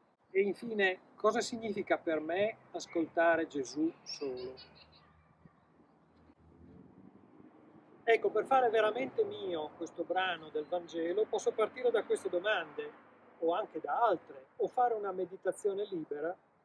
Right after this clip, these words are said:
magari con qualche piccola avvertenza. Per prima cosa posso fare silenzio per una decina di minuti.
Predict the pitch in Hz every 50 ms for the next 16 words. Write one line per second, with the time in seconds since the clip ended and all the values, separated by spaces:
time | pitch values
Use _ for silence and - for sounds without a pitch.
0 | _ _ _ _ _ _ _ _ _ _ _ _ - 185 151 170 160 170 180 180
1 | 190 - - _ _ _ _ 214 202 - 196 185 180 196 185 - 165 - - 156
2 | 147 147 139 123 143 - - _ - 127 - _ _ - _ - - _ _ _
3 | _ _ _ _ _ _ _ _ _ _ _ _ _ _ - - - - - -
4 | - _ - - - - 262 226 214 202 - 233 254 262 233 185 - - - 175
5 | - - 175 - 190 - 185 180 - - 185 165 156 139 135 131 131 - - -
6 | 143 135 143 - _ _ _ _ _ - - - _ 165 165 175 180 175 156 160
7 | 156 - - 175 175 151 151 151 147 143 156 175 180 165 - - - 139